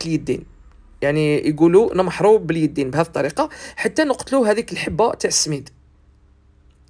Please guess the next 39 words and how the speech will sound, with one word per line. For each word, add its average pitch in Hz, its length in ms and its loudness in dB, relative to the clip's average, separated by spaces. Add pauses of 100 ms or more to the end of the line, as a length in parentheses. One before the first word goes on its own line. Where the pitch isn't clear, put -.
(340)
حاولوا 190 280 6
تخدموها 175 360 0
حوالي 156 380 4
خمس 233 200 -8
دقائق 175 340 0 (320)
حتى 185 240 2
لعشر 214 240 4
دقائق 202 280 0
وانتم 202 200 -2
تخدموها 160 380 2
هكا 240 280 0
حتى - 220 -2
تحسوا - 380 -2
باللي 175 180 -2
السمن 226 320 -2 (280)
عاد 160 180 4
يطلق، 180 300 2
او 180 160 8
عفوا 185 280 2
السميد 208 520 -2
عاد 180 180 4
يطلق 196 420 0
في 185 140 -4
ال-، 151 400 6
في - 80 -6
الزيت. 139 340 -2 (420)
اذا 302 200 4
بهذه 202 140 4
الطريقه 147 420 0
كي 254 160 -2
تعودوا 240 420 2
تخدموا 202 360 0
بهذا 170 140 2
الشكل، 202 460 0 (280)
تكوروها 196 420 4
بهذا 156 140 4
الشكل، 240 340 -4
كي - 220 -8
ترميوها 185 540 2